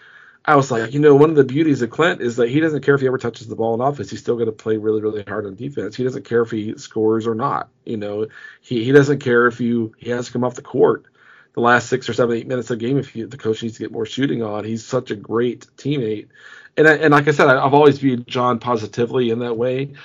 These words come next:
but I don't know that we ever, before this Pelicans game, in all of these years he's been in Atlanta, ever saw that extreme of an example where the dude's getting, they're not running anything for him on <laughs> offense. I can't remember. I'm like, in the middle of the third quarter, I can't remember the last time he touched the ball,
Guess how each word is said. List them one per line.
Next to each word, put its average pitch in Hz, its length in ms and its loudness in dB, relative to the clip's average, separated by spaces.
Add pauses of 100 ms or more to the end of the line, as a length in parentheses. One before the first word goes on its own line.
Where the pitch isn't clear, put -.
(160)
but - 120 -12
I 151 140 6
don't 147 280 0
know 160 100 2
that 147 100 2
we 139 180 0
ever, 131 260 0
before 117 280 -6
this 113 140 -4
Pelicans 127 340 -2
game, 107 320 -6
in - 140 -8
all 147 280 4
of 131 60 2
these 120 220 -4
years 120 180 -2
he's 117 120 -8
been 113 120 -6
in 110 60 -8
Atlanta, 123 260 -4
ever 135 300 0
saw 120 400 0 (400)
that 135 460 4
extreme 127 760 -4
of 117 140 -6
an 107 60 -4
example 117 500 0
where 110 280 4
the 120 220 -8
dude's 143 440 4
getting, 117 640 0
they're 139 200 0
not 147 220 4
running 120 400 2 (800)
anything 147 400 2
for 113 260 4
him 113 180 -2
on 101 120 -4
<laughs> - 0 -
offense. - 640 -2 (380)
I 175 100 10
can't 175 260 0
remember. 143 320 4
I'm 151 100 0
like, 147 100 4
in 135 60 -2
the 147 60 -4
middle 170 180 4
of 151 60 -2
the 156 80 4
third 147 80 4
quarter, 156 240 6
I 139 80 6
can't 151 180 -4
remember 143 140 -4
the 131 40 2
last 127 220 2
time 110 100 -6
he 110 80 -6
touched 123 280 -10
the 117 60 -8
ball, 110 460 -4